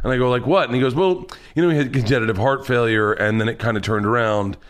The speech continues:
And it was mostly <laughs> because he was buying stem cells off the black market in Mexico." And I was like, "Ah." <laughs> He said, he goes, "Bert," he, by the way, he, not joking, he goes, "Bert, his toe popped off."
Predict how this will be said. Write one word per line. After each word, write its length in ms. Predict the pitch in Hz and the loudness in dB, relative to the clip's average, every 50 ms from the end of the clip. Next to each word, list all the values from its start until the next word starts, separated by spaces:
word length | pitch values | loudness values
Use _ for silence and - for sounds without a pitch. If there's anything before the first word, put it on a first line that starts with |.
| - - - - | -20 -12 -6 -4
And 80 | 127 | -2
it 40 | 143 | 0
was 100 | 143 123 | 0 0
mostly 320 | 135 151 156 143 131 143 | 0 0 0 0 0 0
<laughs> 120 | 143 135 135 | 0 0 -2
because 320 | 120 - 160 190 170 - | 0 0 0 0 0 -2
he 220 | - - - - 202 | -6 -8 -6 -2 -2
was 120 | 185 135 | -2 0
buying 320 | 113 123 123 127 127 127 120 | 0 0 0 0 0 0 -2
stem 360 | - - - 143 143 147 147 | -4 -4 -2 0 0 0 0
cells 320 | 127 117 147 139 131 123 117 | 0 0 0 0 0 0 0
off 140 | 127 107 107 | -2 -2 -2
the 80 | 117 | -2
black 300 | 104 98 117 117 123 120 | 0 0 0 0 0 0
market 380 | 120 113 113 117 - 127 127 - | 0 0 0 0 0 -2 -2 0
in 120 | 113 107 101 | 0 0 0
Mexico." 640 | 110 117 - - 120 104 - 98 92 82 78 76 - | 0 -2 -2 -4 -4 -2 -2 -2 0 0 -2 -2 -4
And 260 | - 123 127 123 196 | -4 -2 0 0 2
I 20 | 208 | 2
was 140 | 214 196 170 | 2 2 2
like, 260 | 175 156 151 - - - - - - - - - | 2 2 0 -2 -6 -12 -12 -12 -10 -10 -6 -4
"Ah." 1800 | 127 135 143 147 160 175 180 185 190 190 185 170 160 165 170 170 165 160 - 160 156 143 151 151 147 135 160 - - 143 - 147 - - 151 - | -2 -2 0 0 0 2 2 4 4 4 4 2 2 2 2 2 2 2 2 0 0 0 0 -2 0 -2 -2 -4 -4 -6 -6 -6 -4 -6 -8 -8
<laughs> 1200 | - - 151 - - - - 143 - - - - - - - - 143 - - - - 131 - - | -6 -8 -8 -8 -8 -8 -10 -10 -10 -8 -8 -8 -8 -8 -6 -6 -6 -6 -8 -8 -8 -8 -6 -2
He 140 | - 214 214 | -2 0 0
said, 220 | - - 202 196 185 | 0 2 2 2 2
he 120 | 180 - | 2 2
goes, 200 | 156 165 156 135 117 | 2 2 2 0 0
"Bert," 460 | 107 147 147 143 131 - - - - - - - - | 2 2 2 2 0 -2 -6 -14 -18 -20 -20 -16 -6
he, 240 | - 143 165 170 - - - | -2 -2 -2 -2 -4 -8 -4
by 120 | 143 151 151 | -2 0 0
the 80 | 156 | 2
way, 280 | 151 139 131 131 - - - - _ _ _ _ - | 2 0 0 -2 -4 -10 -20 -20 _ _ _ _ 0
he, 260 | 151 147 151 151 - - | 0 0 0 0 -4 -4
not 320 | 151 139 143 151 156 165 147 | -2 0 2 2 2 2 2
joking, 200 | 135 156 151 139 | 0 0 0 0
he 60 | 139 | 0
goes, 140 | 139 131 123 | 0 0 0
"Bert, 420 | 101 95 143 139 135 135 - - - - - - - - - - | 0 0 0 0 0 -2 -6 -14 -20 -20 -20 -20 -20 -20 -16 -4
his 240 | - 139 139 117 - - - | -2 0 0 0 -4 -6 -6
toe 260 | - 131 151 165 165 | -2 0 0 0 0
popped 380 | 123 139 131 113 110 - - | 0 0 0 0 0 -2 -2
off." 400 | 117 101 - - - - - _ | -2 -2 -2 -4 -10 -16 -20 _